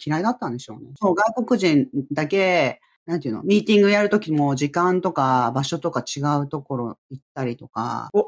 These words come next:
Speaker 2: あからさまな嫌がらせじゃん。<laughs>
Speaker 1: そうね、
Speaker 2: そんなことする人いるんだ。
Speaker 1: そういう人がいますよね。プレゼンしてたりとかしても、あの、大人数のクラスで、
Speaker 2: うん。
Speaker 1: ね、先生とかにすぐにバレないようなところだっ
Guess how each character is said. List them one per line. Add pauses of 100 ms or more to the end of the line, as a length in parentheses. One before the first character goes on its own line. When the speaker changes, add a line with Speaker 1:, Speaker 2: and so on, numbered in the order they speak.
Speaker 2:
あ
か
ら
さ
ま
な
嫌
が
ら
せ
じ
ゃ
ん。 (400)
<laughs>
Speaker 1:
そ
う
ね、
Speaker 2:
そ
ん
な
こ
と
す
る
人
い
る
ん
だ。
Speaker 1:
そ
う
い
う
人
が
い
ま
す
よ
ね。
プ
レ
ゼ
ン
し
て
た
り
と
か
し
て
も、 (680)
あ
の、
大
人
数
の
ク
ラ
ス
で、 (520)
Speaker 2:
う
ん。
Speaker 1:
ね、
先
生
と
か
に
す
ぐ
に
バ
レ
な
い
よ
う
な (380)
と
こ
ろ
だ
っ